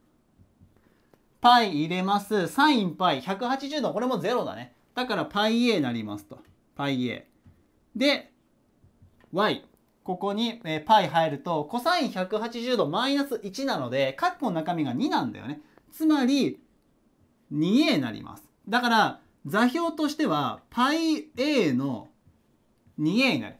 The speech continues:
まあ、パイAはこのちょうど半分だよね。真ん中なんですよ。で、二エーが、今さ、Aが正なんですよ、もともと。だから、二エーも正なんだよね。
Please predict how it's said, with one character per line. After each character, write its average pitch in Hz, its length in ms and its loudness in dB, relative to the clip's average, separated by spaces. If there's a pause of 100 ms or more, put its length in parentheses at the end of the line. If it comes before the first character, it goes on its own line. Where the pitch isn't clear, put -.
ま 240 120 0
あ、 - 20 -
パ 330 180 4
イ 359 120 0
A 349 80 6
は 208 100 6
こ 175 100 -4
の 165 100 -4
ち 165 80 -8
ょ 170 60 -2
う 160 40 -2
ど 151 80 2
半 165 280 2
分 151 140 -4
だ - 60 -8
よ - 60 -14
ね。 - 140 -14
真 147 160 0
ん 160 60 -2
中 156 180 -2
な 147 100 0
ん 120 60 -6
で - 80 -14
す - 80 -18
よ。 - 140 -16 (480)
で、 175 320 -2 (120)
二 233 280 2 (160)
エ - 60 0
ー - 60 -4
が、 127 320 -2 (340)
今 277 200 2
さ、 - 240 -2
A 381 240 4
が 185 80 4
正 392 320 0
な 180 100 0
ん 135 40 -2
で 123 60 -8
す - 20 -8
よ、 135 80 -4
も 143 100 0
と 185 100 -2
も 160 120 0
と。 147 240 -4 (320)
だ 311 100 4
か 294 80 2
ら、 262 240 6
二 180 260 0
エ 392 140 2
ー - 20 4
も 156 120 0
正 294 240 2
な 160 120 2
ん 120 60 -4
だ 107 60 -8
よ 101 80 -10
ね。 - 160 -14